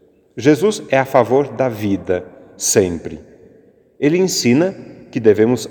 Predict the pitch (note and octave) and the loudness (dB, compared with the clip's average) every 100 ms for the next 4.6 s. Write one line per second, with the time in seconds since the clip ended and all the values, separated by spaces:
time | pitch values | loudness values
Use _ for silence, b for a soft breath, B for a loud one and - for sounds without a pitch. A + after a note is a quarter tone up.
0 | - A2+ A2+ G#2 C3+ C#3+ - - - A#2 | -12 -4 -2 2 2 0 -8 -20 -10 -2
1 | B2+ A#2 C#3 C#3+ - C3 - - D#3+ D#3+ | 2 2 0 -4 -6 -6 -6 -4 -2 -2
2 | D#3 - B2 A2 - B2+ D#3+ D#3+ - - | -8 -4 -2 -2 0 2 2 2 -2 0
3 | G#2+ C3+ F3 C3+ - A#2 A2+ A2 A2 F3+ | 0 2 0 -2 -4 -2 0 2 2 0
4 | D#3+ G2+ F#2+ D#2+ D2 C#2+ | -4 -4 -4 -4 -6 -10